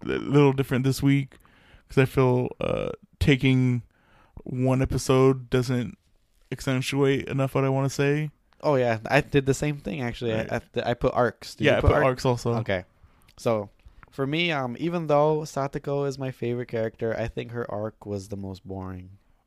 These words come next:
Speaker 1: Really? Is that, that's,
Speaker 2: Yeah.
Speaker 1: uh,
Speaker 2: Is that
Speaker 1: curse
Speaker 2: one of your,
Speaker 1: killing,
Speaker 2: is that one of your
Speaker 1: right?
Speaker 2: favorites?
Speaker 1: Is that cur-, is that curse killing?
Speaker 2: I think so.
Speaker 1: No, yeah, that's one of my favorites, is, uh, the curse killing arc.
Speaker 2: Yeah.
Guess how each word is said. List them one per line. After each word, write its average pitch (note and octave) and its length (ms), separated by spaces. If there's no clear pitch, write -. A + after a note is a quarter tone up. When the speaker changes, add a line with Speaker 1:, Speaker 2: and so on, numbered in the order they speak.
Speaker 1:
Really? C3 680
Is B2 140
that, C#3 340
that's, C3+ 240
Speaker 2:
Yeah. G2 320
Speaker 1:
uh, B2 360
Speaker 2:
Is A2+ 120
that A#2 80
Speaker 1:
curse A2+ 80
Speaker 2:
one A#2 80
of A2+ 100
your, A2+ 80
Speaker 1:
killing, A#2+ 260
Speaker 2:
is A#2 80
that A#2 140
one A#2+ 100
of C3 80
your C#3 80
Speaker 1:
right? D3+ 60
Speaker 2:
favorites? D3 420
Speaker 1:
Is - 60
that - 200
cur-, B2 260
is B2 280
that C3+ 160
curse C#3+ 240
killing? F3 420
Speaker 2:
I A2+ 60
think C3 200
so. G2 380
Speaker 1:
No, C#3 260
yeah, C3+ 200
that's B2+ 140
one C#3 180
of B2+ 60
my A#2+ 60
favorites, A#2+ 640
is, B2 380
uh, B2 160
the A#2+ 100
curse A#2+ 280
killing B2 300
arc. B2 420
Speaker 2:
Yeah. G2+ 380